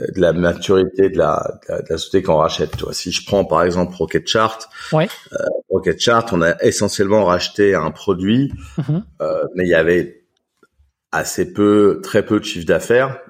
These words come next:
Speaker 1: il était tout jeune, hein, le produit, c'est tout. Et il y avait trois fondateurs, c'est tout. Donc, euh, là, l'intégration,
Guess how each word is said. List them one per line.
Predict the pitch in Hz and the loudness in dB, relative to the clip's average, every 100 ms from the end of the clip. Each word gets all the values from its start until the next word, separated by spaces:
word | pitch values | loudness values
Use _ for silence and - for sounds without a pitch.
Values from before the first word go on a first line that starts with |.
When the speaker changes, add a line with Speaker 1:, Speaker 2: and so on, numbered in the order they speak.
| - | -14
Speaker 1:
il | |
était | 165 90 | -10 -8
tout | - | -6
jeune, | 98 135 98 | -2 0 0
hein, | 90 | -2
le | 90 | -2
produit, | - 90 | -2 -4
c'est | 85 | -6
tout. | - - | -12 -6
Et | 95 | 0
il | |
y | 90 | 2
avait | 101 | 2
trois | 117 104 | 2 -2
fondateurs, | 95 98 90 110 110 - _ _ _ - | 0 0 2 0 -2 -6 _ _ _ -12
c'est | - 98 | -6 -6
tout. | - 92 _ _ _ | -6 -16 _ _ _
Donc, | 73 76 - - - - - - _ - | -14 -14 -16 -20 -18 -16 -18 -20 _ -12
euh, | 50 50 - - | -10 -8 -8 -6
là, | 82 92 | -2 0
l'intégration, | 90 85 92 87 80 - | 0 0 -2 0 0 -4